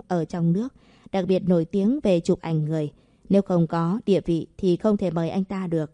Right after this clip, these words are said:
Nghe nói anh ta chụp ảnh vô cùng nghiêm khắc, soi mói đủ thứ. Anh ta còn mắng minh tinh đang hot đến bật khóc, không phối hợp,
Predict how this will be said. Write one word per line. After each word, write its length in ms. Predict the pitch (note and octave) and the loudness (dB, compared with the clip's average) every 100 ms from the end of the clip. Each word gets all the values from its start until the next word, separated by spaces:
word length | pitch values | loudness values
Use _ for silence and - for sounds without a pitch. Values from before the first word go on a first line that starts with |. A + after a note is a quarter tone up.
| _ _ _ _ _ _ | _ _ _ _ _ _
Nghe 140 | F3+ F3 | 0 2
nói 480 | E3+ E3 E3+ F#3+ - | 2 0 0 0 0
anh 160 | G3+ | 0
ta 140 | F#3 F3 | 0 0
chụp 180 | F3+ | -2
ảnh 260 | - E3+ D#3+ | -2 -2 0
vô 160 | E3+ F#3 | 0 0
cùng 220 | F#3 D#3+ | 0 0
nghiêm 180 | F3+ F#3+ | 0 -2
khắc, 260 | A3 B3+ _ _ _ | -6 -12 _ _ _
soi 180 | - F#3+ | -4 0
mói 200 | F3 E3+ | 2 0
đủ 200 | A3 F#3+ | 2 2
thứ. 360 | D#3 F3+ F3 A#3 - _ _ | 2 -2 -2 -4 -8 _ _
Anh 140 | F3+ | -2
ta 120 | F3 | -2
còn 200 | E3 D3+ | -2 0
mắng 240 | D#3 E3 A3+ | 0 2 4
minh 140 | G3 | 2
tinh 220 | F3+ F3 | 2 0
đang 180 | F3 E3+ | 0 -4
hot 220 | E3+ A3+ - | -4 -6 -4
đến 160 | G#3 A#3 | -4 -2
bật 140 | F3+ - | -4 -6
khóc, 200 | A3+ B3+ - _ _ | -10 -10 -16 _ _
không 200 | G3+ F3 | 0 2
phối 200 | F#3 A3+ | 0 -2
hợp, 220 | G#3 D3+ | -4 -6